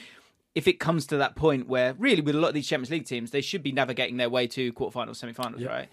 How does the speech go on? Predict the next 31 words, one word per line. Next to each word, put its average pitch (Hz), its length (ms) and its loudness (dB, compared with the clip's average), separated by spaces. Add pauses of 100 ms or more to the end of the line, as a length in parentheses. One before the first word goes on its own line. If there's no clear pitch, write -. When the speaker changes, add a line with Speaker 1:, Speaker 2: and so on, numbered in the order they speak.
(180)
Speaker 2:
Yep. 139 120 -12
Speaker 1:
So 160 340 4
if 151 140 -6
Real 180 160 4
Madrid 147 280 0
meet 151 300 0
Man 135 180 -2
City 135 340 -4
again, 117 640 -2 (440)
do 160 180 -2
they 147 280 4
th-, - 400 -12
feel 156 400 0
like 113 520 0 (520)
a 131 80 -2
real 139 540 4 (260)
embedded 131 720 0
diamond 131 360 2
formation 123 480 -2
with 117 180 -6
everyone 127 460 -2
fit - 500 -6 (240)
against 123 480 -2 (420)
a 127 60 -4
team 139 280 -2
that 131 120 -2
has 120 440 0 (380)
wingers 135 360 2
that 127 160 -2
like 127 260 2
to 123 420 0